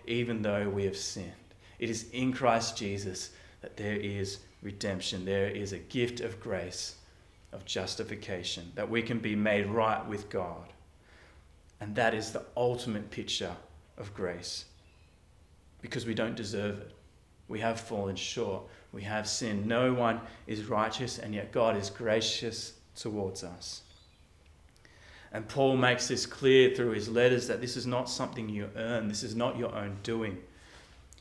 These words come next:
You don't earn God's favor, but you receive God's favor through Christ. This is the gift to be received.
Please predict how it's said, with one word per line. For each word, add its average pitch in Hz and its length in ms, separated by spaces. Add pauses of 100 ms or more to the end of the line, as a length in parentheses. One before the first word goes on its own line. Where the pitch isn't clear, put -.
(1080)
You 113 100
don't 123 260
earn 135 320
God's 98 360
favor, 90 440
but 110 100
you 107 120
receive 156 640
God's 110 320
favor 101 480 (540)
through 123 320
Christ. - 680 (680)
This 139 240
is 135 140
the 120 80
gift 117 480 (880)
to - 100
be 107 160
received. - 640